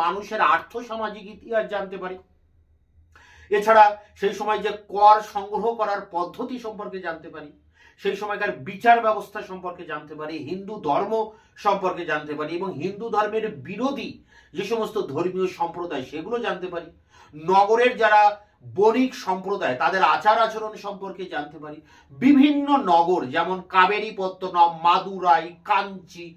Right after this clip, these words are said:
এই সমস্ত শহরেরও বিভিন্ন বর্ণনা আমরা এই সঙ্গম সাহিত্য থেকে জানতে পারি।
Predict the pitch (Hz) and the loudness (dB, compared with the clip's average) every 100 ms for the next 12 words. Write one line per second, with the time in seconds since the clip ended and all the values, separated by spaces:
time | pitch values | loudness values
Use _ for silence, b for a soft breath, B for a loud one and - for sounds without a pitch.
0 | b b b 196 240 226 214 - 196 - | b b b -8 -6 -8 -10 -10 -12 -6
1 | 170 175 202 240 240 180 165 175 175 151 | -6 -4 -2 0 -2 -6 -8 -6 -6 -6
2 | 131 147 156 156 165 170 214 285 190 170 | -4 -2 -2 -4 -8 -4 0 0 -2 -4
3 | 160 151 147 151 139 143 143 151 151 151 | -4 -6 -8 -12 -12 -14 -12 -14 -14 -16
4 | 165 254 226 - 101 - | -14 -6 -6 -6 -12 -20